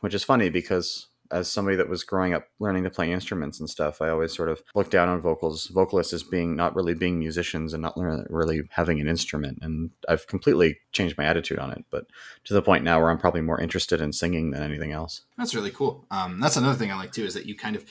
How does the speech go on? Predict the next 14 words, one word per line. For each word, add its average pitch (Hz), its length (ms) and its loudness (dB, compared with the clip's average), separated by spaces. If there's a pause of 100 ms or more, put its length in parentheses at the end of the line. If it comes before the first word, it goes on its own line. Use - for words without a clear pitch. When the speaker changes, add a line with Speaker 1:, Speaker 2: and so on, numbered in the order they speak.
(180)
Speaker 2:
you 110 140 -4
have 113 260 0
that 107 160 -2
bit 95 100 -4
of 90 100 -8
background 92 400 -6
with 90 140 -14
learning 139 280 -2
instruments 95 520 -10
and 98 100 -12
kind 101 160 -8
of 95 140 -14 (260)
learning 107 460 2
music, 104 460 -2